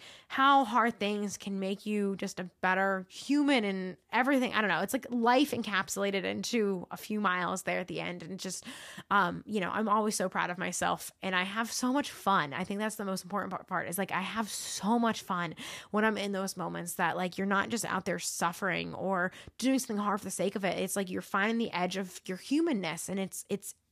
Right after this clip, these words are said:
it's, I don't know, it's magical, and only those who have experienced that and whatever way that looks like can fully understand it. And so,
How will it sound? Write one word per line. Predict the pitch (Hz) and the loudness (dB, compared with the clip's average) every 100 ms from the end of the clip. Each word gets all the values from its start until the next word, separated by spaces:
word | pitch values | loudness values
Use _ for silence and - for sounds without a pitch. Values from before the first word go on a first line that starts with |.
| - | -10
it's, | 196 - - - _ _ _ _ _ - | -8 -8 -10 -14 _ _ _ _ _ -2
I | 226 | 4
don't | 214 | 4
know, | 175 165 | 4 2
it's | 196 - - - _ - | 0 0 -4 -8 _ -2
magical, | 202 202 196 196 240 240 233 - | 2 6 6 4 4 4 4 2
and | 190 185 | -2 -4
only | 180 190 202 | -4 -2 0
those | 180 185 180 | 2 2 0
who | 190 180 | -4 -4
have | 165 156 | -2 -4
experienced | 175 151 - - - 185 190 202 202 | -6 -8 -10 -8 -6 -2 0 0 2
that | 214 202 | 2 4
and | 185 - - - - | 0 -8 -14 -4 4
whatever | 285 320 | 6 6
way | 277 220 | 6 6
that | 190 | 4
looks | 190 - | 0 -2
like | 185 180 | -2 -2
can | 190 | -4
fully | 180 - 202 196 185 | -6 -2 0 0 -2
understand | 160 175 170 143 147 | -4 -6 -4 -4 -4
it. | 151 | -4
And | 170 | -4
so, | 180 185 | 0 0